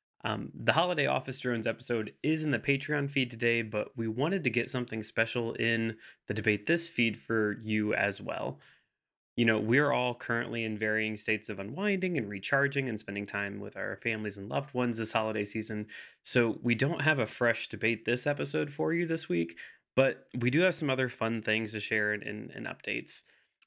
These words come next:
So first, as mentioned, uh, as you've probably seen, the Office Drones holiday special is in the Patreon feed today. Uh, some really fun stuff. Andrew promised us a holiday party,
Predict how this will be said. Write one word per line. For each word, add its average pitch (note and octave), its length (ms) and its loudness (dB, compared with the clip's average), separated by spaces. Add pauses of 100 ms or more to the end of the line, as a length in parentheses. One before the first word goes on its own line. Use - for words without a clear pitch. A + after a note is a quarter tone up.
So G#2+ 520 0
first, E3 320 2
as C#3+ 100 -4
mentioned, D#3 460 -2
uh, - 320 -8
as A2+ 420 2
you've B2+ 140 -4
probably A#2+ 340 2
seen, A#2 280 0
the A2 120 0
Office - 400 -2
Drones A#2 460 0
holiday A#2 320 2
special A2+ 480 -2
is B2 240 4
in A#2+ 140 -2
the A#2 60 -2
Patreon A2 520 0
feed A2 200 -4
today. A2 400 0 (480)
Uh, C3 140 4
some C3+ 180 4
really G3 220 2
fun F#3+ 240 0
stuff. D#3+ 420 2 (520)
Andrew D3+ 720 2
promised C#3+ 520 2
us C#3 320 2
a A#2 280 4
holiday G#2+ 420 2
party, D3+ 500 0